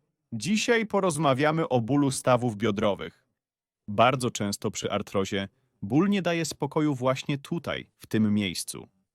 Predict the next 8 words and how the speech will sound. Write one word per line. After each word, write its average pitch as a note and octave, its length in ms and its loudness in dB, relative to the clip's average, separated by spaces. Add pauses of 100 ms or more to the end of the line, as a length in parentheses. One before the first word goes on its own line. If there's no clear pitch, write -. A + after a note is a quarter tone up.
(760)
Stwierdzamy C#3 1040 2
wtedy, F3 440 0
że D3 200 0
to G#3 220 4
właśnie F#3 600 2
staw C3+ 400 2
nas A#2 240 0
boli. F#2+ 460 -6